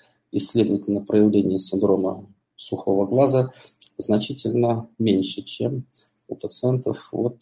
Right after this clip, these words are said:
этой группы, где лентикулы были с множественными нервными волокнами. Теперь позвольте клинические примеры.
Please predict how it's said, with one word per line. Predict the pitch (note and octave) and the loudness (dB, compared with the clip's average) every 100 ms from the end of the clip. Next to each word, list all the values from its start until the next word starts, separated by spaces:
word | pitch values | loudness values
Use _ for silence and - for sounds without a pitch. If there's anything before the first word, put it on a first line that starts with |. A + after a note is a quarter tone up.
| - | -16
этой | - A2+ - G#2 | -10 -6 -4 -2
группы, | G#2+ G#2+ - D2+ | 2 2 2 -2
где | D#2 F2+ F#2+ F#2 | -2 0 0 2
лентикулы | F#2+ F#2 - G#2+ G2+ | 0 -4 -10 -4 -2
были | F#2+ G2+ G2+ | -2 -2 -4
с | - | -4
множественными | G2 G#2+ - A2 A2 G2 | -4 -4 -6 -4 -2 0
нервными | F#2+ F#2 G2 F#2+ - _ - - - | 0 0 -2 -2 -8 _ -20 -20 -6
волокнами. | - G2 E2+ - E2 E2 - _ _ _ _ _ _ _ _ _ _ _ _ _ - - - - - _ | -2 0 0 -2 -2 -2 -6 _ _ _ _ _ _ _ _ _ _ _ _ _ -20 -20 -20 -20 -20 _
Теперь | - - - | -20 -8 -2
позвольте | - A#2+ C#3 C#3 A#2+ | 2 6 6 6 4
клинические | A#2+ A#2 G#2+ A2+ - G#2+ | 4 6 6 4 2 2
примеры. | G#2 B2 B2+ D3 C#3+ C3 A#2+ | 4 4 6 6 6 6 4